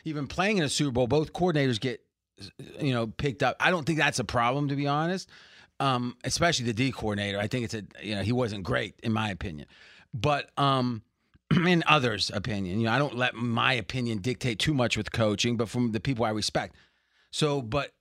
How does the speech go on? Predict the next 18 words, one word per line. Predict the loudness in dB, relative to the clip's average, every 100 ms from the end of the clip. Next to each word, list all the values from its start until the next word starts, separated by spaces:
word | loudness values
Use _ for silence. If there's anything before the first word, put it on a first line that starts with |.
| _
to | -4 0
me, | 2 2 0 0 0
everyone's | 2 2 2 0
a | 0
little | 0 -2
cheaper | 2 2 2 0
now. | 0 0 -2 -6 -14 _ _ _ _ _
But | 0
number | 2 4 4
two, | 2 0 2
we | 2
didn't | 2 2
know | 2
Hurts | 2 0 0
had | 0 0
this | -2 -2
in | -2 -2
him. | -4